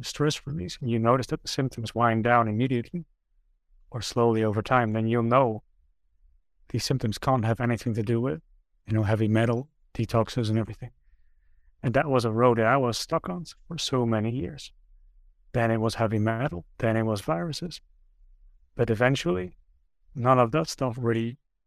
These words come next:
worked for me long term. It maybe had sort of a placebo effect. That's what I think sometimes. But the real work was inside of me. And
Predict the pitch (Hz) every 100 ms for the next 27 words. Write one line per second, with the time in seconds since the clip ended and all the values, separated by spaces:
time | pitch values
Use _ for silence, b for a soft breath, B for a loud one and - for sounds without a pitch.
0 | _ 120 139 139 - 147 123 117 113 110
1 | - 170 156 - _ - 160 - 165 151
2 | 123 143 - 170 151 123 123 117 _ _
3 | _ - 127 - 139 139 151 147 180 202
4 | - _ _ _ - 139 123 120 139 156
5 | 170 - 151 175 202 - _ _ _ _
6 | _ _ _ _ _ _ _ - - 117
7 | 123 139 123 117 113 - 175 175 - -
8 | _ - 135 113 131 123 - - 190 -
9 | _ _ _ _ _ _ _ _ _ 127
10 | 120 117